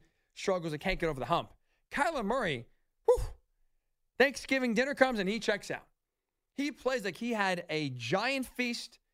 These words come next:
and just is in a food coma the rest of the season.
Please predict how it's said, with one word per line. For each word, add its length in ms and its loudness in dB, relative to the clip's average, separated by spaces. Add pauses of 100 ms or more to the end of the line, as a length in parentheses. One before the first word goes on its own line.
(380)
and 140 4
just 240 -6 (120)
is 120 -2
in 140 0
a 40 -2
food 300 -2
coma 300 0
the 80 -2
rest 180 0
of 60 -18
the 80 -8
season. 260 -12